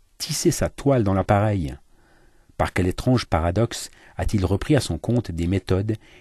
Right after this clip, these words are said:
et des exactions dont il avait été le témoin ou la victime sous le régime du tsar au début de son engagement politique ? La biographie que nous propose Jean-Jacques Marie,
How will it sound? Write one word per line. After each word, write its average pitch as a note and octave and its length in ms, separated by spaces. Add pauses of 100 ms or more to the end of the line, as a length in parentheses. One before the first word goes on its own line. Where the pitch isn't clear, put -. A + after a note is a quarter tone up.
et F#2 80
des F#2+ 180
exactions G2+ 560 (340)
dont G#2+ 100
il A2 160
avait G#2 140
été G#2 160
le G#2 100
témoin A#2 380
ou F#2+ 40
la D#2 120
victime F#2+ 540
sous - 160
le F#2+ 100
régime G2+ 300
du G2 80
tsar E2 500 (380)
au G2+ 100
début A#2 240
de A2 100
son G2+ 180
engagement F#2 380
politique ? - 600 (1300)
La D2 120
biographie E2 480
que F2+ 100
nous D#2 120
propose E2 520
Jean-Jacques G#2+ 460
Marie, E2+ 440